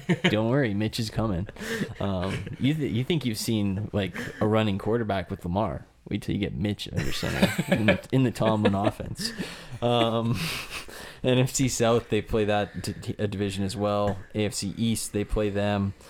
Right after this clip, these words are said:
Speaker 2: So, again, if you factor in the injury thing, there's a lot of reasons to be optimistic. Over-under is ten and a half. Most people like the under on ten and a half. Seems like it's a bit of a big number for most, but they're nine to one to win the A F C.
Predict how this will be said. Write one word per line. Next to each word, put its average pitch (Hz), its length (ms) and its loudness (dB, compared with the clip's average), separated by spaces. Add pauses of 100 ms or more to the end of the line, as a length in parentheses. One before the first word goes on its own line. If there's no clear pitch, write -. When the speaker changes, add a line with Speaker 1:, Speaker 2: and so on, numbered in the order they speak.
(240)
Speaker 2:
So, 92 500 -2 (180)
again, 143 340 2
if 110 140 -2
you 131 60 0
factor - 380 0
in 101 120 2
the 92 100 0
injury 92 380 0
thing, 82 260 -2
there's 90 220 -4 (240)
a - 20 -8
lot 78 180 0
of 71 80 -4
reasons 78 360 -6
to - 80 -18
be 82 100 -6
optimistic. 110 540 -4 (480)
Over-under 139 560 4
is 113 220 -2
ten 131 240 0
and 120 80 2
a 104 40 2
half. 98 580 -2
Most 107 240 0
people 110 220 0
like 104 200 2
the 104 160 2
under 95 380 2
on 95 120 -2
ten 95 180 0
and 90 100 2
a 90 40 2
half. 92 400 -2 (180)
Seems 104 260 -4
like 92 140 -6
it's - 140 -12
a 92 40 -8
bit 95 200 -4
of 92 160 -8
a 92 80 -6
big 107 320 -2
number 135 280 2
for - 160 -4
most, 90 340 -2
but - 120 -8
they're 113 100 0
nine 117 240 2
to 123 100 -2
one 113 200 0
to 104 120 -4
win 107 160 2
the 104 140 -2
A 107 120 0
F 98 80 -4
C. 104 420 -2